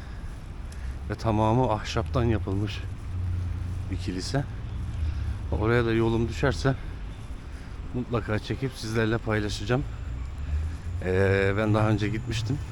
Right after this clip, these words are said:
Tabi o zaman YouTube'a içerikler üretmiyordum. Yani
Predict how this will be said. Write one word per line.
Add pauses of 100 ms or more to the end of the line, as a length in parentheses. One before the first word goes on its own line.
(920)
Tabi
o
zaman
YouTube'a
içerikler
üretmiyordum. (1600)
Yani